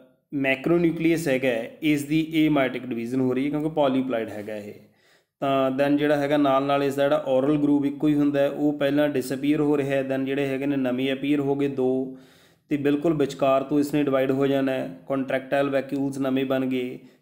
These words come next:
ਤੇ ਸਾਡੇ ਕੋਲੇ ਦੋ ਜਿਹੜੇ ਹੈਗੇ ਨੇ, ਅਹ, ਡਾਟਰ ਜਿਹੜੇ ਹੈਗੇ ਨੇ ਪੈਰਾਮੀਸ਼ੀਅਮ ਬਣ ਗਏ।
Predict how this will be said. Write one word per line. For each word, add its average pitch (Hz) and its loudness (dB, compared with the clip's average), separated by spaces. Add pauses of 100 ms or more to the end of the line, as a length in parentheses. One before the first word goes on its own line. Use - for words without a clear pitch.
ਤੇ 147 -2
ਸਾਡੇ 143 0
ਕੋਲੇ 143 0
ਦੋ 143 2
ਜਿਹੜੇ 147 2
ਹੈਗੇ 135 -2
ਨੇ, 131 -4 (380)
ਅਹ, 131 0
ਡਾਟਰ 131 0
ਜਿਹੜੇ 143 0
ਹੈਗੇ 139 -4
ਨੇ 143 -2
ਪੈਰਾਮੀਸ਼ੀਅਮ 131 0
ਬਣ 123 0
ਗਏ। 120 -8